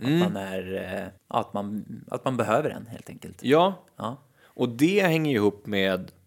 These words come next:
Speaker 1: målsättning som vi har pratat extremt mycket om.
Speaker 2: Mm.
Speaker 1: Alltså att blanda med personalen och de anställda i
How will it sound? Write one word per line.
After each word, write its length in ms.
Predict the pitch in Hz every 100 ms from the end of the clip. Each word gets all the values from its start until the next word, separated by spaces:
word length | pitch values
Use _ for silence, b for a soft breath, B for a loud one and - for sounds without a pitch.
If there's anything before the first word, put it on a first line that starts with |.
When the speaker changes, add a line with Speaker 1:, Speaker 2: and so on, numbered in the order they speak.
| -
Speaker 1:
målsättning 680 | 117 110 98 165 170 107 90
som 160 | 92
vi 340 | 87 85 90 - _ _
har 120 | 101
pratat 360 | - 87 87
extremt 480 | - - - 156 92
mycket 180 | 85 78
om. 220 | 76 87 113
Speaker 2:
Mm. 240 | 113 127 139 b b b _ -
Speaker 1:
Alltså 220 | 120 127
att 160 | 120 -
blanda 380 | 127 135 131
med 600 | 127 135 170 170 156 135 - -
personalen 560 | 123 123 104 98 95
och 60 | 95
de 120 | 95
anställda 680 | 95 87 82 98 90 92 87
i 500 | - 95 90 87 85